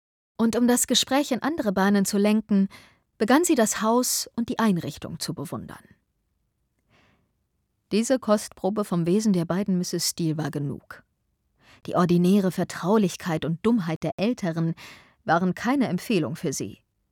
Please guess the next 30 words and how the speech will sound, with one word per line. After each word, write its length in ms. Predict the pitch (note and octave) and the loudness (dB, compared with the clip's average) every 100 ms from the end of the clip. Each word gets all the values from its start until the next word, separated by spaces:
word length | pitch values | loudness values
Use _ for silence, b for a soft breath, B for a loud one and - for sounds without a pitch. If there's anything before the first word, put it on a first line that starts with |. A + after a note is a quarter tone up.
| _ - | _ -2
Und 140 | F3 | 2
da 80 | F3+ | 4
Eleanor 480 | A#3 C#4+ G#3+ C#3 G2+ | 4 6 4 2 -4
trotz 340 | - G#3 - - | -4 -2 -2 -2
der 140 | D3 | -2
Schönheit 500 | - A#3 B3+ E3+ E3 | 0 0 0 -2 -4
und 140 | D#3+ | -4
Schläue 380 | - G#3 A#3+ G3+ | -2 0 2 2
der 140 | E3 D#3+ | 2 0
Jüngeren 640 | A3 B3 F3+ F3 F3 F3+ | 0 0 2 2 2 0
ihren 300 | - F#3+ F3+ | -6 -2 2
Mangel 300 | G3+ A#3 G3+ | 4 6 4
an 220 | - F3 | 2 0
wahrer 320 | G3 C4+ A#3 F#3 | 0 0 0 -2
Kultiviertheit 840 | G#3+ G3 F3+ A3+ C#4 - F3 - | -4 -6 -4 -2 -2 -2 -6 -6
oder 180 | - A#2+ | -8 -6
Natürlichkeit 800 | D3 D#3 - B3 F#3+ - E3+ - | -4 -4 -2 -2 -2 -2 -6 -4
nicht 280 | G#3+ - - | -4 -4 -10
ignorieren 560 | - D#3 F#3+ D4+ G#3 F3 | -8 -6 -4 -4 -4 -4
konnte, 480 | F3+ F3 F#3 E3 - b b b b b b _ | -2 -2 0 -2 -4 b b b b b b _
verließ 420 | - A#3+ A#3 D#4+ - | -2 2 4 2 0
sie 120 | D4 | -2
das 260 | G3 - | 0 0
Haus 360 | F#3+ G3+ A3+ - | 0 0 0 -2
ohne 280 | A3+ B3+ A#3+ | -2 0 2
den 220 | F#3+ F3 | 2 2
Wunsch, 340 | F3+ G3 - | 2 0 -2
sie 180 | - F3 | -2 0
näher 240 | E3+ E3+ F3 | 0 -2 -4
kennenzulernen. 680 | - C#3+ - - - - | -8 -8 -8 -10 -12 -16